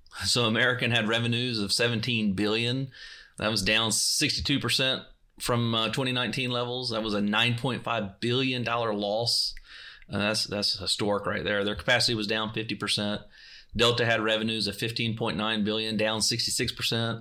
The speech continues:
Uh, that was six point eight billion in losses. And United had about a revenue of, uh, fifteen point three, uh, down sixty-five percent with a seven point seven billion dollar loss for the year. So,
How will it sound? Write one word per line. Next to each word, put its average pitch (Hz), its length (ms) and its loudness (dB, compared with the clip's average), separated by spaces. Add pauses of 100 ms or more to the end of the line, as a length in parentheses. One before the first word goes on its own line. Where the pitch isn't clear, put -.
(160)
Uh, 107 520 -2
that 104 140 0
was - 140 0
six - 260 0
point - 400 -4
eight - 300 -6
billion 143 300 -2
in 147 80 -4
losses. 143 600 -2 (680)
And 107 420 2
United 113 480 0
had 107 260 -2
about 104 200 0
a 104 40 -2
revenue 104 500 -2
of, 98 120 -4
uh, 98 240 -2
fifteen 110 540 -2
point 107 380 -4
three, 92 580 -2 (420)
uh, 98 140 -4
down 101 300 0
sixty-five 98 580 -2
percent 98 400 -2
with 95 160 -4
a 87 160 -2
seven 98 320 -2
point 95 300 -6
seven 98 540 -2
billion 92 360 -2
dollar 90 280 -2
loss 92 280 -2
for 95 160 -4
the 92 100 -4
year. 98 380 -2
So, 98 440 0